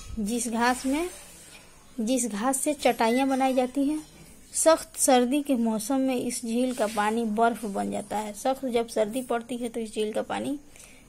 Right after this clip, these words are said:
बर्फ बन जाता है। इस पर लोग चलते फिरते हैं और बच्चे खेलते हैं।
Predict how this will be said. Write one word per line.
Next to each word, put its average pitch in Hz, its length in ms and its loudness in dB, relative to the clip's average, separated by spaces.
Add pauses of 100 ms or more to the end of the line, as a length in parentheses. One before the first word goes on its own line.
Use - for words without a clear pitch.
(140)
बर्फ 240 240 2
बन 240 180 0
जाता 247 260 0
है। 262 280 -2 (400)
इस 285 240 0
पर 226 240 2
लोग 262 380 4 (300)
चलते 254 460 2
फिरते 247 500 0
हैं 254 380 -2 (140)
और 214 180 0
बच्चे 220 420 -2
खेलते 208 440 -8
हैं। 214 220 -8